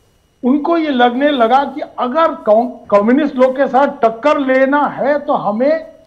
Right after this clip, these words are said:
कांग्रेस में रह के ये हम कर नहीं पाएंगे, हमको दूसरा कोई पार्टी में जाना पड़ेगा। और दूसरा कौन से पार्टी में जाएंगे?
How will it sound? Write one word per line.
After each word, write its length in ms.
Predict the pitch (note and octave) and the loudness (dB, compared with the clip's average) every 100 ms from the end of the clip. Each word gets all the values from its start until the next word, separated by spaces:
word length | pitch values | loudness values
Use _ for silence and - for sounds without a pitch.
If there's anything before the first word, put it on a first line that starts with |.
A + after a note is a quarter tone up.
| _ - | _ 0
कांग्रेस 420 | G#3+ C4+ D#4 C#4+ | 4 4 4 2
में 140 | C4+ B3+ | 2 2
रह 160 | A#3+ | 2
के 120 | A#3+ C4 | 0 -2
ये 180 | B3 | 2
हम 160 | G3+ G#3+ | 2 0
कर 220 | - B3+ | 0 0
नहीं 200 | C4+ C4+ | 0 -4
पाएंगे, 600 | C4 - - A3+ C4 C#4+ | -6 -8 -8 -6 -4 -4
हमको 360 | - G#3+ B3 C4 | -4 -4 -2 -2
दूसरा 380 | F#3+ F#3 G#3+ G#3+ | -2 -2 -2 0
कोई 160 | A#3 | 0
पार्टी 320 | G#3+ F3+ F3+ | 0 0 -2
में 160 | A3 B3+ | -4 -2
जाना 280 | G3+ F#3+ G3+ | -2 -2 -2
पड़ेगा। 360 | E3+ F3 F#3+ | -4 -4 0
और 60 | A3 | 0
दूसरा 360 | G#3+ A3+ B3+ B3+ | 0 -2 0 0
कौन 240 | B3 A#3+ | 0 0
से 140 | B3 | 0
पार्टी 280 | B3+ A#3 A#3+ | 0 0 0
में 140 | B3 A#3+ | -2 -2
जाएंगे? 360 | A#3 A#3 A#3+ | -2 -2 -6